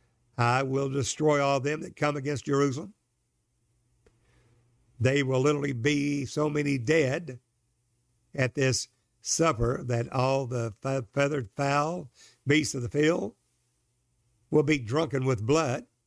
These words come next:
They'll have continual employment for seven months, burying the dead, and of continual employment. It'll take seven months to cleanse the land,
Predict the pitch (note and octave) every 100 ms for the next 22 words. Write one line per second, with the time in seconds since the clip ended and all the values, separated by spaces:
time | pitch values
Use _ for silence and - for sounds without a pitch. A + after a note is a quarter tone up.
0 | _ _ _ _ _ _ - C#3+ C3 C#3+
1 | - B2 A#2+ E3+ F3 C#3+ B2 D3+ F3 D3
2 | C3 B2+ - E3+ D#3 C#3+ D3 D3+ D3+ -
3 | _ _ _ - A2 D3+ E3 D3+ A2+ G#2+
4 | B2+ D#3+ A#2 C#3+ F#3+ _ _ _ _ _
5 | - C#3 D3 C#3+ - D3+ D#3+ F3 F3+ F3
6 | G3 C3 F#3+ A3 F#3+ A#2+ _ _ _ _
7 | _ _ _ _ _ _ _ - D#3 D3+
8 | D#3 C3 - G3+ G3 F#3 F#3+ B2+ - -
9 | - E3 F3 A2+ C#3+ A#2+ A#2+ C#3+ E3+ B2+
10 | G2+ G2 F2+